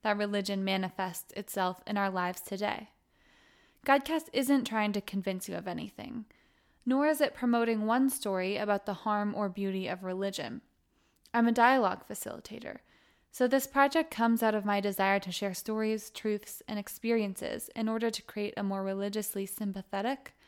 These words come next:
and literate world. I have some ideas and plans for expanding this feed beyond interviews, so be on the lookout for some episodes that feature other forms and invite different kinds of reflection.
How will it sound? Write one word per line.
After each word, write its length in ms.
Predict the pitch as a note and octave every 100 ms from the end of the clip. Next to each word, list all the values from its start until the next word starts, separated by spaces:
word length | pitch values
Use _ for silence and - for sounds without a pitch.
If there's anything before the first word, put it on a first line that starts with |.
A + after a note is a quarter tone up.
| _ _ _ -
and 220 | G3+ G3
literate 400 | G3+ F#3+ F3+ -
world. 520 | G3+ D#3 - A3+ - _ _ _ _ _ _ _ _ _ _ _ _ _
I 60 | B3+
have 260 | B3 F4
some 280 | F4+ E4+ D4
ideas 680 | - A3+ G#3+ G#3 F#3 F3+ -
and 160 | G3+
plans 480 | F#3 - F#3+ F3 F#3+
for 160 | - G#3
expanding 580 | G3 - G#3 G3+ G3 F#3+
this 200 | F#3+ -
feed 260 | G3+ G3
beyond 300 | F#3+ F#3 F#3
interviews, 680 | - F#3 F#3 G3+ A2+ - - - _ _ _ _ _ _
so 180 | - C4
be 200 | C#4 D#4
on 100 | D#4+
the 100 | D#4+
lookout 460 | A#3+ A3 G#3 G3+
for 160 | - G#3+
some 220 | - G#3
episodes 600 | G#3+ A3 A3 - G3+ F#3
that 200 | - -
feature 320 | - A3 A3+ -
other 280 | A#3+ C#4
forms 560 | C4 G3 F#3 G3 G#3+ -
and 120 | - A3
invite 400 | A3 G#3+ G#3 -
different 340 | G#3+ G#3+ G#3
kinds 400 | - G3 F#3+ F#3
of 160 | G3 -
reflection. 720 | G3+ G#3 - - - -